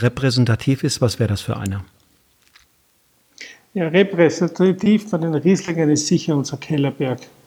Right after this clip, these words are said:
Speaker 2: Also Kellerberg ist unsere beste Einzellage beim Riesling und eigentlich auch unsere bekannteste Einzellage.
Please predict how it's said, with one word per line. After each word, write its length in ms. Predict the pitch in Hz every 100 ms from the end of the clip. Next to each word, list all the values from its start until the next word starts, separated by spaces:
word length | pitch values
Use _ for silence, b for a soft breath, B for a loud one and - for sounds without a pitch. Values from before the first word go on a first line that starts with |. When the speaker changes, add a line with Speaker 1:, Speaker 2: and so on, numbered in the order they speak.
| 202
Speaker 2:
Also 160 | 160
Kellerberg 520 | 143 175 180 180 175
ist 220 | 175 - 202
unsere 300 | 180 156 151
beste 400 | 160 160 - 147
Einzellage 640 | 143 143 170 147 156 165
beim 160 | 160 143
Riesling 460 | 147 147 156 143
und 180 | 147 139
eigentlich 360 | 139 156 151 156
auch 120 | 147
unsere 240 | 147 160
bekannteste 680 | 156 156 - 151 151 - 156 147
Einzellage. 680 | 127 123 143 123 120 123